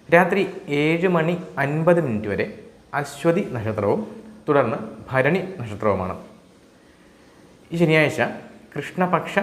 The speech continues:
ദശമി തിഥിയാണ്. മിഥുന മാസത്തിൽ മരണപ്പെട്ട ആളുകൾ, മിഥുന മാസത്തിലെ അശ്വതി നക്ഷത്രത്തിൽ മരണപ്പെട്ട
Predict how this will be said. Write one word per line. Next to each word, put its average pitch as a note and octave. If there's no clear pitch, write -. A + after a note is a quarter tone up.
ദശമി C3+
തിഥിയാണ്. F#2+
മിഥുന G3
മാസത്തിൽ E3+
മരണപ്പെട്ട C#3+
ആളുകൾ, A2
മിഥുന D#3
മാസത്തിലെ C#3+
അശ്വതി E3
നക്ഷത്രത്തിൽ C3+
മരണപ്പെട്ട B2+